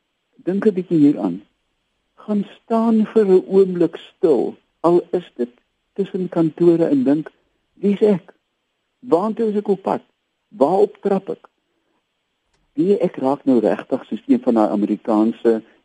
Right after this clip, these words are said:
hippie filosowe, maar ek voel baie sterk daaroor na Amore. As 'n mens met grasie wil lewe, en iets vir jou medemens beteken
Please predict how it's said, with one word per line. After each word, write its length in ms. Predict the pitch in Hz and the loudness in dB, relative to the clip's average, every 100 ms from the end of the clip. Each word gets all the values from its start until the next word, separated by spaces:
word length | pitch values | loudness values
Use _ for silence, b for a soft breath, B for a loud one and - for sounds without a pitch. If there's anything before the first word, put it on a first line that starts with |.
| _ | _
hippie 320 | 104 - 117 | -8 -2 -2
filosowe, 760 | - 95 101 - 104 92 76 - b _ | 0 -2 -2 -2 0 0 -2 -8 b _
maar 140 | 120 123 | 0 0
ek 160 | 156 - - | -4 -8 -4
voel 200 | 185 170 | -2 0
baie 280 | 104 110 113 | 0 0 -2
sterk 420 | - - 95 - | -8 -6 -6 -6
daaroor 400 | - - - 95 101 | -12 -12 -8 -10 -8
na 160 | - - | -12 -8
Amore. 480 | 98 95 - - - _ _ _ _ | -2 -2 -2 -6 -14 _ _ _ _
As 160 | 160 160 | -10 -6
'n 100 | 170 | -2
mens 220 | 165 185 | -2 -2
met 120 | - - | -6 -8
grasie 720 | - - 160 165 160 156 113 | -8 -2 0 0 0 2 4
wil 160 | 104 | 2
lewe, 360 | 85 - - - _ _ _ _ _ 170 | 0 -8 -12 -20 _ _ _ _ _ 2
en 240 | 170 170 185 | 2 2 -4
iets 160 | - - | -10 -4
vir 120 | 185 | 0
jou 60 | 160 | 4
medemens 560 | 127 139 135 113 107 - | 6 4 2 0 -2 -6
beteken 500 | - - 104 - | -18 -10 -10 -10